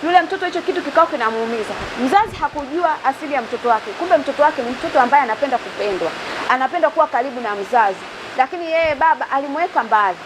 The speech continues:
Mjamzito yule mama, hatua ya kwanza ya mtoto hiyo, tunaweza kuona vile anavyotungwa mimba mpaka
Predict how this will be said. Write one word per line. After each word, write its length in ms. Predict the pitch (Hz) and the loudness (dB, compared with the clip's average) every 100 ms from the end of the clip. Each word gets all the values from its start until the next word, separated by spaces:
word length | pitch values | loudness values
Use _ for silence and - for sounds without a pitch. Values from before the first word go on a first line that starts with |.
| - | -2
Mjamzito 540 | 220 220 226 262 277 240 | 0 0 0 -4 2 4
yule 220 | 240 226 | 6 4
mama, 400 | 208 202 185 185 214 - - | 6 4 4 0 -4 -6 2
hatua 300 | 220 277 247 | 4 6 6
ya 80 | - | 6
kwanza 340 | 240 247 220 | 0 2 4
ya 160 | 190 185 | 4 4
mtoto 420 | 190 214 196 185 | 2 2 4 2
hiyo, 280 | 175 233 330 - - - - - - - | 4 4 2 -4 -12 -12 -10 -10 -4 4
tunaweza 300 | 214 262 277 | 6 8 6
kuona 280 | 262 262 233 | 4 2 0
vile 220 | 262 269 | 4 4
anavyotungwa 640 | 247 254 240 277 269 220 | 4 2 2 2 4 4
mimba 480 | 233 294 285 285 285 - - - 269 | 2 -2 2 4 4 -4 -18 -16 0
mpaka 380 | 240 254 277 | 2 2 2